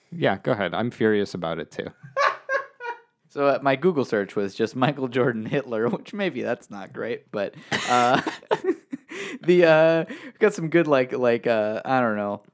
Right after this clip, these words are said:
Speaker 2: some good conspiracy theory,
Speaker 1: Did you
Speaker 2: like,
Speaker 1: find any
Speaker 2: pictures
Speaker 1: real
Speaker 2: here.
Speaker 1: pictures, though?
Speaker 2: I did, yeah. I mean,
Speaker 1: Yeah,
Speaker 2: it's
Speaker 1: it's
Speaker 2: just, like,
Speaker 1: true.
Speaker 2: it's just a, it's a picture of him, and he's, like, he's got a Hitler mustache
Speaker 1: It's
Speaker 2: on.
Speaker 1: legit. It's not Photoshopped. <laughs>
Speaker 2: Oh, that's so weird.
Speaker 1: Uh, there's
Speaker 2: Um,
Speaker 1: an, it's a
Speaker 2: well, this
Speaker 1: Charlie
Speaker 2: is,
Speaker 1: Chaplin
Speaker 2: this is
Speaker 1: mustache.
Speaker 2: really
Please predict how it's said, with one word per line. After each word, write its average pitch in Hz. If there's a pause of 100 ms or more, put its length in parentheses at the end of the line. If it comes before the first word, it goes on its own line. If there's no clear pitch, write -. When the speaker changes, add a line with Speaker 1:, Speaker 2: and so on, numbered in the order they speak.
Speaker 2:
some 123
good 139
conspiracy 131
theory, 139
Speaker 1:
Did -
you 135
Speaker 2:
like, -
Speaker 1:
find 262
any 196
Speaker 2:
pictures 131
Speaker 1:
real 123
Speaker 2:
here. 147
Speaker 1:
pictures, 127
though? 139
Speaker 2:
I 226
did, 196
yeah. 165
I 135
mean, 180
Speaker 1:
Yeah, -
Speaker 2:
it's -
Speaker 1:
it's -
Speaker 2:
just, 214
like, 220
Speaker 1:
true. 156
Speaker 2:
it's 185
just 190
a, 160
it's 151
a 160
picture 185
of 143
him, 156
and 170
he's, 180
like, 175 (160)
he's 175
got 180
a -
Hitler 415
mustache 123
Speaker 1:
It's 92 (200)
Speaker 2:
on. 117
Speaker 1:
legit. 110
It's 82
not 117
Photoshopped. -
<laughs> -
Speaker 2:
Oh, -
that's 110
so 160
weird. 190 (1200)
Speaker 1:
Uh, 107
there's 160
Speaker 2:
Um, 160
Speaker 1:
an, -
it's 131
a -
Speaker 2:
well, 131
this -
Speaker 1:
Charlie 180
Speaker 2:
is, 107
Speaker 1:
Chaplin -
Speaker 2:
this 180
is 202
Speaker 1:
mustache. 139
Speaker 2:
really 98